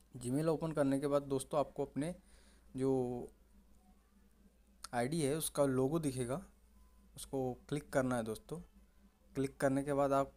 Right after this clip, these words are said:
देख पा रहे हैं दोस्तों, Google अकाउंट पे क्लिक करना है दोस्तों। Google अकाउंट पे क्लिक करने के बाद कुछ इस प्रकार का इंटरफेस होगा दोस्तों। जैसे कि दोस्तों आपको यह सेकंड वाला ऑप्शन दिखेगा, इस पर क्लिक करना है दोस्तों।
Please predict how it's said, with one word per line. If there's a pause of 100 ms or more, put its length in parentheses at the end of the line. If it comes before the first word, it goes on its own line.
देख
पा
रहे
हैं
दोस्तों, (1120)
Google
अकाउंट
पे
क्लिक
करना
है
दोस्तों। (1300)
Google
अकाउंट
पे
क्लिक
करने
के
बाद
कुछ
इस
प्रकार
का
इंटरफेस
होगा
दोस्तों। (580)
जैसे
कि
दोस्तों
आपको
यह
सेकंड
वाला
ऑप्शन
दिखेगा, (680)
इस
पर (160)
क्लिक
करना
है
दोस्तों।